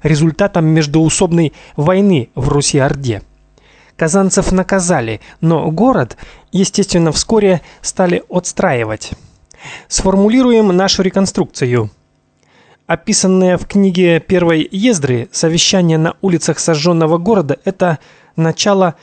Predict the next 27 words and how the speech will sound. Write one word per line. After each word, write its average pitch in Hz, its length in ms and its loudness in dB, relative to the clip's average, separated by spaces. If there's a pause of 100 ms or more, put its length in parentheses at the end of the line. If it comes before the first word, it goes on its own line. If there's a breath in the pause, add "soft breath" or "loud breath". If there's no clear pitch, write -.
(220 soft breath)
восстановления 165 960 0
Казани 160 460 0
примерно 156 420 0
в - 40 -6
тысяча 170 340 -2
пятьсот 160 320 -4
пятьдесят 147 340 -2
четвёртом 139 480 -2
году. 131 320 -4 (640 soft breath)
Надо 170 300 2
сказать, 208 360 0
что - 200 -2
Библия 156 580 2
об 165 220 0
этом 170 400 0
восстановлении 175 960 2 (240 loud breath)
быстро 220 420 0
забывает. 185 760 -2 (720 loud breath)
И 220 220 0
в 170 60 -8
следующей 202 600 2
за 180 160 0
первой 190 320 2
книгой 170 500 0
Ездры 156 460 0
книги 156 380 0
Неемии 165 800 2